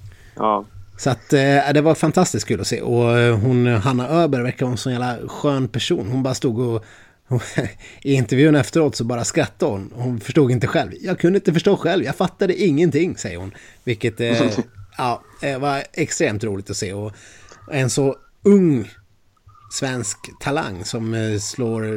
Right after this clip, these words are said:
Speaker 2: slår till. Det har vi ju verkligen, vi har ju verkligen saknat, eh, någon svensk i toppen sen... Eh, nu säger jag Jonsson, men hon hette inte Jonsson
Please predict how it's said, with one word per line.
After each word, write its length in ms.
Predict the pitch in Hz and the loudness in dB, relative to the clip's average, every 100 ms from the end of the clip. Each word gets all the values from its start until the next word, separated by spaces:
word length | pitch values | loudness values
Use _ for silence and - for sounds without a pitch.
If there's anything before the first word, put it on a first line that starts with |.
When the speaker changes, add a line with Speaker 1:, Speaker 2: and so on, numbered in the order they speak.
| 107 120 127 135 | -8 -12 -14 -8
Speaker 2:
slår 160 | 143 120 | -6 -2
till. 360 | 170 101 104 | -2 -2 -4
Det 60 | 123 | -2
har 160 | 127 | 0
vi 80 | 139 | 2
ju 100 | 135 | 2
verkligen, 440 | 131 131 139 131 131 | 2 -2 -2 -2 0
vi 60 | |
har 80 | 143 | 0
ju 60 | 147 | 2
verkligen 280 | 147 160 | 0 0
saknat, 580 | 139 156 - 151 - - - - - - - - | 0 0 0 -2 -4 -10 -20 -20 -20 -20 -16 -8
eh, 440 | 127 117 117 107 | -6 -4 -4 -4
någon 200 | 120 117 | -2 -2
svensk 440 | - 135 117 - 123 | -2 -2 -2 -2 -2
i 40 | |
toppen 380 | 135 107 - 95 | -2 -4 -6 -6
sen... 300 | 107 104 101 | -4 -4 -2
Eh, 180 | 101 101 - _ - - - - - - - - _ - - - - | -2 -4 -8 _ -20 -20 -20 -20 -20 -20 -20 -20 _ -20 -20 -20 -10
nu 80 | 127 | -4
säger 340 | - 131 117 110 | 0 2 2 2
jag 220 | 107 101 - 131 | 0 -4 -6 -2
Jonsson, 400 | 123 127 110 104 | 2 2 0 -4
men 160 | 113 113 | -4 -2
hon 140 | 110 | -2
hette 220 | 110 - | -2 -4
inte 200 | 113 98 | -6 -4
Jonsson 500 | 101 101 98 104 104 | -6 -6 -8 -10 -10